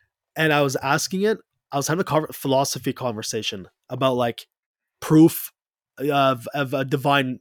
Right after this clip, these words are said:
being or God exists or whatever. It was such a funny conversation, man.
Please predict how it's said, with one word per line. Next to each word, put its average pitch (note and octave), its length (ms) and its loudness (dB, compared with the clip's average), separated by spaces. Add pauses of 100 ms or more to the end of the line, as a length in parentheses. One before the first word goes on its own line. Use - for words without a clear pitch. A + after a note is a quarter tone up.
(100)
being B2 300 -4
or A#2 140 -8
God C3 280 0
exists B2 400 -6
or A#2+ 80 -6
whatever. B2 260 0
It D3 40 4
was B2+ 120 -2
such - 200 -2
a D3 40 -2
funny C3 300 -2
conversation, B2 640 -6
man. D3 200 -2